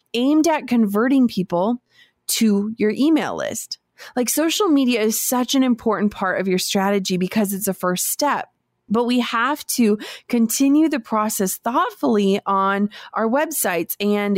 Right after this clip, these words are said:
using email marketing strategies so that they are all working in tandem. Now, a lot of people that I know that have tons of followers on Instagram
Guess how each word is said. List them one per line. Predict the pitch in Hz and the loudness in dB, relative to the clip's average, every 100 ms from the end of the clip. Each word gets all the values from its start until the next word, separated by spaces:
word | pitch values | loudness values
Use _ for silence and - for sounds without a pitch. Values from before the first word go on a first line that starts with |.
| - | 0
using | 208 247 262 254 | 2 4 2 2
email | 254 247 | 2 4
marketing | 233 240 294 262 220 | 2 2 0 0 0
strategies | 202 190 185 185 190 190 | 2 0 0 0 0 0
so | 214 | 0
that | 196 208 | -2 0
they | 208 | 0
are | 214 | 0
all | - 185 190 | 0 0 0
working | 190 180 185 | 0 -2 0
in | 180 190 | 0 -2
tandem. | - 311 269 147 - 214 _ - - - - - - _ _ 294 | 0 2 2 0 -4 -8 _ -20 -18 -20 -20 -20 -20 _ _ -2
Now, | 277 | 2
a | |
lot | 269 277 440 | 2 2 0
of | |
people | 370 302 240 | 0 0 2
that | 214 | 2
I | 196 | 2
know | 185 180 175 180 202 226 | 2 2 2 2 2 0
that | 185 190 196 | -2 -4 -4
have | 196 190 185 185 - | -2 0 -2 -4 -10
tons | - - 359 392 359 | -10 -4 -2 0 0
of | 262 | 0
followers | 233 220 202 185 | 0 0 0 0
on | 185 | -2
Instagram | - 202 - 190 180 175 175 | -2 -2 -2 -4 -2 -2 -4